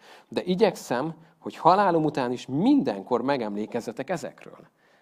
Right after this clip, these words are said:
Azt mondja Péter, mondanánk egy mai kifejezéssel, hogy „remélem már, hogy a könyökötön jön ki, de újra elmondom nektek, és újra elmondom nektek, mert amikor én már meghalok, azt akarom, hogy még akkor is emlékezzetek ezekre.”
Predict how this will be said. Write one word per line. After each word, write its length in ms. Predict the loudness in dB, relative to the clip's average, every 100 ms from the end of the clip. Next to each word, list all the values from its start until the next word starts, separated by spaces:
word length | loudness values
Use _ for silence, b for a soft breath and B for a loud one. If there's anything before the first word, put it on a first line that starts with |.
| b
Azt 180 | -16 -10
mondja 260 | -6 -4 -4
Péter, 580 | -2 -2 0 2 2 0
mondanánk 520 | 0 0 0 -2 -2
egy 60 |
mai 200 | 0 0
kifejezéssel, 680 | -2 -6 -2 -2 -2 -4 -4
hogy 140 | -2 0
„remélem 420 | 0 0 -2 -2
már, 200 | -2 0
hogy 140 | -2
a 80 | -4
könyökötön 520 | -4 -4 -6 -8 -6
jön 200 | -4 -6
ki, 120 | -2
de 140 | 2 4
újra 260 | 6 8
elmondom 480 | 6 6 -2 -8 -10
nektek, 400 | -14 -18 -18 -10
és 140 | -8 2
újra 280 | 4 6
elmondom 440 | 4 2 -2 -4 -4
nektek, 440 | -6 -4 -4 -4 -12 B B
mert 180 | -2 2
amikor 280 | 0 0 0
én 80 | 0
már 120 | 0
meghalok, 420 | 0 4 4 4
azt 220 | 0 0
akarom, 260 | -2 2 2
hogy 100 | 2
még 160 | 2
akkor 240 | 0 0 -2
is 120 | 0
emlékezzetek 600 | -2 -4 -6 -8 -10 -16
ezekre.” 540 | -16 -18 -20 -20 -20